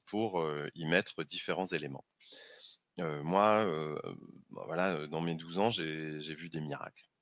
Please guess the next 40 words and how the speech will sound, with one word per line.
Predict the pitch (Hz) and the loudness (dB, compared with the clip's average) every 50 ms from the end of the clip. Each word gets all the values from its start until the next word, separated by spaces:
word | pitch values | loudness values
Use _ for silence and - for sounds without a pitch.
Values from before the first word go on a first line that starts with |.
| - - - _ | -20 -20 -20 _
C'est, | - - - 78 73 - | -14 -10 -8 -8 -8 -8
c'est | - - - 71 | -8 -8 -8 -6
bête, | 73 85 80 - | -4 -6 -4 -4
mais | - 87 | -6 -6
c'est | - - 78 73 73 71 - | -6 -6 -8 -8 -10 -10 -10
très | - - 87 | -8 -6 -6
simple, | - - - - | -6 -6 -8 -10
en | 82 | -10
fait, | - 110 - _ - | -8 -10 -10 _ -8
les | 76 | -8
miracles. | 73 73 76 123 - _ _ - - - - - - - - - _ - - | -6 -4 -4 -6 -8 _ _ -20 -20 -20 -16 -16 -16 -16 -16 -18 _ -4 -2
Euh, | 87 85 85 80 | 0 0 0 0
voilà, | 76 78 78 90 110 | 2 2 6 6 8
euh, | 107 87 78 78 78 | 6 6 4 0 -2
j'avais | 78 87 85 78 82 | 0 0 0 2 2
une | 82 85 82 | 2 4 6
amie, | 80 82 92 101 101 95 | 6 6 6 6 6 4
euh, | 85 80 76 76 73 - _ - - - - - - _ _ _ - | 4 2 0 -2 -4 -6 _ -18 -20 -20 -20 -20 -20 _ _ _ -4
euh, | 76 76 73 73 71 71 71 76 80 85 85 90 87 | -4 -2 -2 -2 -4 -4 -6 -6 -4 -4 -4 -4 -4
qui | - - 95 90 | -4 -4 -2 -2
ne | 87 85 | -2 -4
pouvait, | - - 87 85 76 90 85 | -6 -8 -8 -4 -2 -2 0
qui | - - | 2 2
avait | 85 85 85 | 2 2 2
peur | - - 113 107 | 4 4 4 4
de | 107 92 | 4 2
faire | - - 92 82 | 2 2 2 2
du | 82 80 | 0 -2
vélo | 76 80 78 85 98 | -4 -2 -2 0 -2
parce | - - - | -2 -4 -6
qu'elle | - - 71 | -6 -6 -6
avait | 69 - 71 69 | -6 -6 -8 -8
peur | - 101 92 85 | -6 -8 -8 -6
de | 87 80 | -8 -12
tomber. | - - 76 73 67 71 76 98 | -8 -6 -6 -6 -4 -4 -2 -2
Alors, | 104 78 73 71 | -2 -4 -4 -4
on | 76 73 | -4 -4
habitait | 76 71 71 - - 92 | -4 -4 -4 -2 0 0
à | 78 73 | 0 2
Bali. | 71 76 73 73 69 | 0 -2 -4 -4 -8